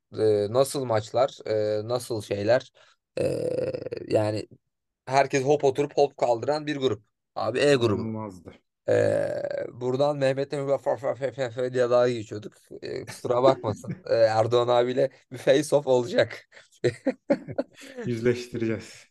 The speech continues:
Speaker 1: Ee, abi, E grubunda Japonya birinci çıktı,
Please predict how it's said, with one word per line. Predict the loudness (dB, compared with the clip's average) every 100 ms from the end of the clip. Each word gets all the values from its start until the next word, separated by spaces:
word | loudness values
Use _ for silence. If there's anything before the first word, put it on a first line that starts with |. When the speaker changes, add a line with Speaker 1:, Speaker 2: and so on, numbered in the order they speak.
| _ _ _ _ _ _ _
Speaker 1:
Ee, | 0 2 0 0 -2 -6 2
abi, | 2 6
E | 4
grubunda | 4 2 0 0
Japonya | 2 2 2 -2 -2 -4 -8 -4
birinci | -2 -2 -6
çıktı, | -10 -12 -8 -4 -4